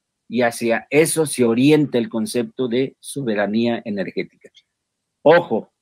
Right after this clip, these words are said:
no lo digo yo, ustedes lo pueden consultar en ese documento que como otros pasan ignorados, pasan de noche,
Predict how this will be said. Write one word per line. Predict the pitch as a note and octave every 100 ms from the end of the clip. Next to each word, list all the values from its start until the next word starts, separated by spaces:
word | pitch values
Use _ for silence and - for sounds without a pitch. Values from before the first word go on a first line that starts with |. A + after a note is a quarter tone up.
| _
no | B2 D#3
lo | F3
digo | C#3 A#2+
yo, | C3 F#3 F3+ - _ _
ustedes | _ C3+ D3
lo | C#3+
pueden | B2 D3+ D#3
consultar | C#3 A#2+ A#2 A2 C#3+ D3+ D3+ E3 _ _ _ _
en | A2 C3+
ese | C#3 D3
documento | C#3 A2 B2+ C#3+ C#3 C3+
que | - G#2+
como | - A2+ A#2
otros | D3 C#3+ D3 C#3 - _ _
pasan | - C#3 C3+ C3+
ignorados, | B2+ B2 B2 C#3 D#3 D3+ C#3+
pasan | - A2+ B2 B2+
de | C#3
noche, | D3 C#3+ C#3+ C#3+